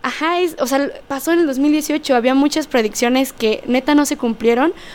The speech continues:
porque la gente va cambiando conforme a lo que va pasando en, en, en su bolsillo, en las decisiones y en su trabajo, lo que sea. Hay mu-, se modifica muchísimo, muchas cosas y las decisiones. Entonces,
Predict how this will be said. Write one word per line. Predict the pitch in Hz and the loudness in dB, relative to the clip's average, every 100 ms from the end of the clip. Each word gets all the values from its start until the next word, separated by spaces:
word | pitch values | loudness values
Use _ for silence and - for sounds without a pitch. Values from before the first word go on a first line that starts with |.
| - | -6
porque | - 226 240 226 220 | -2 0 4 4 4
la | 226 | 2
gente | 240 254 247 277 | 2 -2 0 2
va | 247 247 | 4 4
cambiando | 240 254 240 233 240 233 | 2 -2 -2 0 -2 -2
conforme | 220 214 214 214 | -6 -6 -4 -2
a | |
lo | 214 | -2
que | 208 | 0
va | 226 240 | 0 2
pasando | 285 269 285 254 220 220 | 0 0 2 2 2 0
en, | 220 214 220 | -2 -4 -4
en, | - 220 - - - | -8 -10 -14 -14 -4
en | 226 | -2
su | 220 | 0
bolsillo, | 208 202 - 277 277 233 214 | 0 0 2 4 4 4 4
en | 208 208 208 208 202 185 | 2 -2 -4 -6 -4 -2
las | 214 214 | 0 -2
decisiones | 214 208 233 240 247 208 - | -2 -2 2 2 2 -2 -4
y | 196 | -6
en | 202 | -6
su | 202 | -2
trabajo, | 202 214 226 | 2 2 2
lo | 202 | -2
que | 214 | -2
sea. | 262 294 - - - - - - - - | -2 -2 -14 -20 -20 -20 -20 -20 -20 0
Hay | 269 277 | 2 4
mu-, | 269 269 - | 2 0 -2
se | 269 | -2
modifica | 262 247 269 254 262 | 0 0 -2 -2 -2
muchísimo, | 240 226 254 - 226 214 | -2 -6 -10 -10 -6 -4
muchas | 226 226 220 | -4 -6 -8
cosas | 226 220 214 | -8 -6 -4
y | 208 | -2
las | 208 | -2
decisiones. | 214 208 202 226 214 208 | -4 -8 -4 -2 -2 -4
Entonces, | 208 226 226 247 | -4 -2 0 0